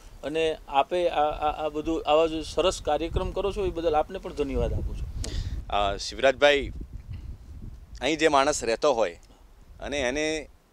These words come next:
Speaker 2: સિંહના દર્શન ન કર્યા હોય, તો પછી એનું જીવન અધૂરું કહેવાય. ક્યારેય જીવનમાં એવો અનુભવ થયો છે કે અહીંના રસ્તાઓમાંથી, શહેરમાંથી પસાર થતા હોય અને ક્યારેક જંગલના રાજા લટાર મારવા નીકળ્યા હોય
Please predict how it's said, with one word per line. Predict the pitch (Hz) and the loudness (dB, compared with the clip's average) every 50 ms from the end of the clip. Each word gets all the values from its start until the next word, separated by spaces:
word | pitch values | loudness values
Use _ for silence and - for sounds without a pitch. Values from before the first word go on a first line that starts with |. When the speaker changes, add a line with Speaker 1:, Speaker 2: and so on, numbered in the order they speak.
| _ - - | _ -18 -14
Speaker 2:
સિંહના | - - 147 143 156 160 165 160 | -8 -4 -2 -2 2 4 4 4
દર્શન | 156 139 123 123 - 165 156 | 4 4 2 2 0 -2 0
ન | 147 143 151 | 2 4 4
કર્યા | 151 - 151 143 139 | 4 6 6 6 6
હોય, | 135 135 131 | 6 6 2
તો | 123 139 | 0 -2
પછી | 127 - 127 - 143 | -4 -4 -4 -4 -4
એનું | 139 131 135 131 | -4 -4 -4 -4
જીવન | 113 113 113 120 123 123 | -4 -2 0 2 2 2
અધૂરું | - 98 98 - 117 113 113 110 95 | 0 -2 -4 -4 -4 -4 -4 -4 -4
કહેવાય. | - 101 95 95 95 85 - - - - - 117 113 | -2 0 0 0 0 -2 -4 -12 -20 -20 -20 -8 2
ક્યારેય | 110 110 123 143 156 151 | 6 6 8 8 8 6
જીવનમાં | 123 127 131 143 156 156 156 156 | 4 2 0 0 2 2 2 4
એવો | 156 156 | 4 4
અનુભવ | 147 139 147 151 139 151 151 | 4 4 2 4 4 4 4
થયો | 143 - 143 143 156 160 | 4 2 2 4 4 4
છે | 151 156 160 165 | 4 2 0 0
કે | - 170 151 | 2 2 2
અહીંના | 131 131 131 143 139 | 2 4 4 4 6
રસ્તાઓમાંથી, | 127 113 110 - - - 139 139 139 139 135 131 135 131 | 6 4 2 2 2 2 4 4 4 2 0 0 -2 -2
શહેરમાંથી | 120 - 113 113 123 131 135 131 131 131 | 0 2 4 4 4 2 0 -4 -6 -6
પસાર | - 110 - - 127 127 | -6 -4 2 4 4 4
થતા | 123 - 123 113 127 | 4 0 -4 -4 -2
હોય | 127 127 127 | -2 -2 -2
અને | 127 120 | -6 -4
ક્યારેક | 120 117 120 123 120 110 | -2 0 0 0 -2 -2
જંગલના | 110 110 113 113 123 123 127 123 | -4 -6 -4 -4 -4 -2 -2 0
રાજા | 120 113 113 113 123 | 0 0 0 0 0
લટાર | 117 110 107 101 - 123 127 | -2 -2 -2 -2 0 0 0
મારવા | 123 117 113 113 120 120 | 0 -2 -2 -2 -2 -4
નીકળ્યા | 113 113 - 120 123 131 | -6 -6 -2 4 6 6
હોય | 127 117 101 | 6 6 4